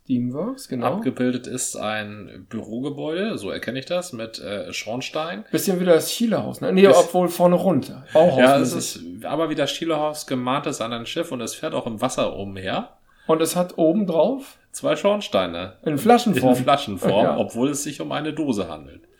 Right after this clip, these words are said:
Speaker 1: Und drumherum fliegen Hubschrauber in Fass, äh, mit Fass,
Speaker 2: Es sind
Speaker 1: äh,
Speaker 2: alles
Speaker 1: als Körper.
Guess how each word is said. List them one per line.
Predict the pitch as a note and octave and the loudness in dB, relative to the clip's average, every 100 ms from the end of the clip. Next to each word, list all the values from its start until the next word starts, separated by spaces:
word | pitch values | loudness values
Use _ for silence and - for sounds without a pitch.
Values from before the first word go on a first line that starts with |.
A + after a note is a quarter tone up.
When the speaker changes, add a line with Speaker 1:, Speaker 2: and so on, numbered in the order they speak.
| - | -4
Speaker 1:
Und | D#3 C#3 | 0 0
drumherum | C#3 F#3 F3+ D#3+ G#3+ | 4 8 10 10 4
fliegen | F3+ F3+ E3+ | 2 0 0
Hubschrauber | F#3 - - F3+ F3+ | 0 -4 -2 2 2
in | F3 | 2
Fass, | F3 F3+ - - | -2 -4 -4 -8
äh, | G#3+ C#3 C3+ | -4 -4 -2
mit | C#3 D3 | -4 -6
Fass, | - D#3 - - | -10 -8 -8 -8
Speaker 2:
Es | B2+ | -8
sind | C3+ C#3 | -4 -2
Speaker 1:
äh, | |
Speaker 2:
alles | C#3 C3+ - - | -2 -2 -4 -6
Speaker 1:
als | B2+ | -6
Körper. | - | -2